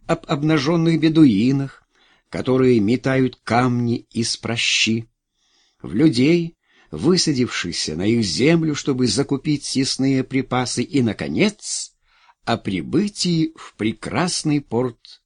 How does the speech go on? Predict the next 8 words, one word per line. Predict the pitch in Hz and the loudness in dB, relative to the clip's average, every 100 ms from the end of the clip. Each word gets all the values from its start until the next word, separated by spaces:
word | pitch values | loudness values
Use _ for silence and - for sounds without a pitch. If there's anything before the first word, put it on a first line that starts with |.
| - | -20
Джизан. | 78 - 104 82 95 76 55 _ _ _ _ _ _ _ _ _ _ _ _ - | -10 -6 -4 -4 -6 -8 -12 _ _ _ _ _ _ _ _ _ _ _ _ -12
Ди | 131 214 | 2 4
Вартема | 226 202 214 208 | 4 2 2 2
насчитывает | 185 175 - 190 165 160 151 | 2 2 0 -2 0 0 0
там | 147 139 - - | -2 -2 -4 -4
сорок | - - 185 214 208 - | -2 0 0 0 -4 -4
пять | 165 - | -6 -6
судов. | - 156 - - - | -6 -6 -6 -12 -18